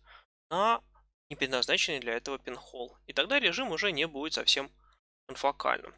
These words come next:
Второй недостаток этого микроскопа, который всё-таки имеет место быть, это то, что эти диски у нас фиксированы. Размер точек на этих дисках фиксирован.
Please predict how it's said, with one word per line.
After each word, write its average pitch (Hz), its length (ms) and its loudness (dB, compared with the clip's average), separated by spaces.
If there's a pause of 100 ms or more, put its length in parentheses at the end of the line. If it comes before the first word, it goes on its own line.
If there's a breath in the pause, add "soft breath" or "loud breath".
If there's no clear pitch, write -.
(100)
Второй 302 320 2
недостаток 240 540 2
этого 185 180 -2
микроскопа, 180 580 0
который 147 260 -4
всё-таки - 420 -6
имеет 139 320 -6
место 127 320 0
быть, 131 260 -6
это 175 180 -4
то, 262 200 -4
что - 400 -2
эти 175 160 -6
диски 190 320 -2
у 139 40 -4
нас 180 280 0
фиксированы. 170 800 -2 (520)
Размер 170 300 2
точек - 340 -4
на - 60 -8
этих 131 220 -6
дисках - 280 -6
фиксирован. - 640 -4